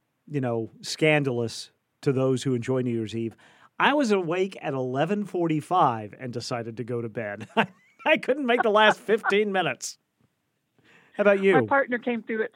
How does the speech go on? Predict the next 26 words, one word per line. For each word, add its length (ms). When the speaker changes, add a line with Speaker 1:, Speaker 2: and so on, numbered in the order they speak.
Speaker 2:
some 200
point 360
and 260
said, 360
"I 140
think 320
that 100
it's 220
New 160
Year's 340
Eve 220
in 160
Nova 340
Scotia. 500
Happy 380
New 180
Year, 300
and 120
I'm 140
going 240
to 60
bed." 260
<laughs> 80
Speaker 1:
Well, 220
you 160
know, 340